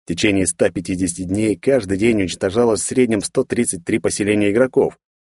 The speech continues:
По-другому такое количество невозможно убить. Допустим, что факт по потерям — это реальность. То как тогда они смогли так быстро уничтожить игроков?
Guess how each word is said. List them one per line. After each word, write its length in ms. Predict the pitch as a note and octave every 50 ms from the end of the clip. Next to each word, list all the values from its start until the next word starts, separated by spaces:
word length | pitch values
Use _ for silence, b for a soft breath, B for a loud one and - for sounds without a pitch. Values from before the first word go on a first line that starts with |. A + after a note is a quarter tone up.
| _ _ _
По-другому 500 | - F2 F2+ G2 G2+ F#2+ B2 B2+ B2+ B2
такое 280 | - B2 - A2+ A2
количество 360 | F#2 A2 G2+ G2 F#2 - - A2
невозможно 520 | A2+ B2 D3+ D#3+ C#3+ F3 D#3+ E2+ F2+ F#2+
убить. 280 | G2+ A2 B2 - - - _ _ _ _ _ _ _ _ _ _ _ _ _ _ _ _ _ _ _ -
Допустим, 640 | F2+ F#2 G2 F2 E2+ D3+ E3 D3 - - D#3+ D3+ C3
что 200 | - - G#2+ F#2
факт 340 | - - G#2+ F#2+ - - -
по 100 | - F2
потерям — 480 | G2+ F#2+ F2 - B2+ A#2+ A#2+ A#2 B2 -
это 180 | B2 G2 - A#2
реальность. 520 | B2 C#3 C#3+ A#2+ F#2+ F2 E2+ D#2+ - - _ _ _ _ _ _ _ _
То 140 | - F#2 F#2
как 260 | - - C3 C3 -
тогда 260 | - A#2+ A2 A2 A#2
они 140 | A2+ A2+ G#2+
смогли 340 | G2 - A2+ G2+ G2+ A#2 B2
так 200 | - G2+ F2+ F2+
быстро 440 | F#2 A2+ A#2+ A2 - - F#2+ F2 E2+
уничтожить 640 | - G#2+ G2+ G2 F#2 - - B2 A2 A2 A#2 - - -
игроков? 520 | A#2 C3+ D3+ E3 - D3+ A2 E2 - _